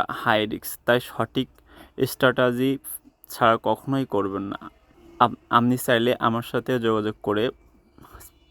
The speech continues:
ফ্রি সিগন্যাল দিয়ে থাকি। আমি আমাদের Telegram গ্রুপে আপনি চাইলে যোগ-, আমাদের সাথে যোগাযোগ করতে পারেন এবং আমাদের ফ্রি সিগন্যাল নিতে পারেন।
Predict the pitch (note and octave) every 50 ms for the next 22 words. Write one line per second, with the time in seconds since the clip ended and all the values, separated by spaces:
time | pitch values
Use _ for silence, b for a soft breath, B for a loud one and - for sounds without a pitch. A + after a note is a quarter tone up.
0 | _ _ _ _ _ _ _ _ - - C#3 A#2+ B2+ B2+ - - C3 A#2+ A#2 A#2+
1 | A#2+ A#2+ A#2 A2+ A2+ A#2 A2+ - B2+ A#2+ - B2+ A#2 A2+ A2 A2+ A2 A2 A2+ A2
2 | A2+ A#2 - _ _ - A2+ G#2+ G#2+ G#2+ A#2 A#2 A#2 A#2+ A#2 G#2+ A2 A2 A2 -
3 | - B2 B2 A2+ - - G#2+ A2 - - G#2 G#2 G#2+ A2+ A2 A2 G#2+ G2+ - -
4 | - G#2+ G2 A2 G#2+ G#2 G#2 A2 A2+ A2+ - - A2 - - A#2+ B2+ C3 A2 A2
5 | G#2+ G#2 G#2+ G#2+ - - G#2+ G2+ - - G#2+ - G2+ G#2 A2 A#2+ B2 A#2+ A2+ A2+
6 | G#2+ A2 G#2+ G#2+ G#2+ A2+ A#2 - - A#2 A#2 A#2 - - A#2+ A#2 A#2 A#2 A#2 A2+
7 | A2+ A2 - A#2 G#2+ G#2+ A2 A#2 C3+